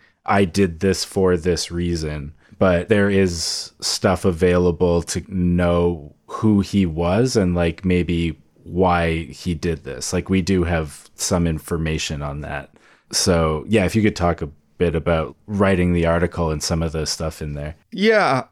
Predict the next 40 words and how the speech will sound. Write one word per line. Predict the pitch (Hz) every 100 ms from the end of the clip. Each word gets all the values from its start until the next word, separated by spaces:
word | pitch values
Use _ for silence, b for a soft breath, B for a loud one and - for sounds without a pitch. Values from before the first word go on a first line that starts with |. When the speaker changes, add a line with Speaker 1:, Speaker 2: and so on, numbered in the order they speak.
| -
Speaker 2:
so | 180
I | 175
didn't | 214 196
know | 175 170 165 156 -
all | 156 151
the | 160
details | 139 156 165 151 139
at | -
first, | - 175 196 120 131 -
even | 180 165 175
though | 170
a |
lot | 170 156
of | 160
this | 160 160
information | 160 151 147 143 147 156 147 156
was | 170 160
available | 160 139 147 170 160 175 165
within | 156 147 156 160
a |
month | 160 135 151 196 -
or | 151
within | 139 135 139
a | -
few | 160
days. | 156 104 147 180
But | - 156 143 131 - - - -
by | 143
the | 139
time | 170 156
I | 156
got | 135 143
around | 143 147 147
to | 156 151 156
writing | - 156 143 147 131
the | 135
article | 156 175 160 131
and | 127 127
aggregating | - 156 156 143 147 156 139
it, | 131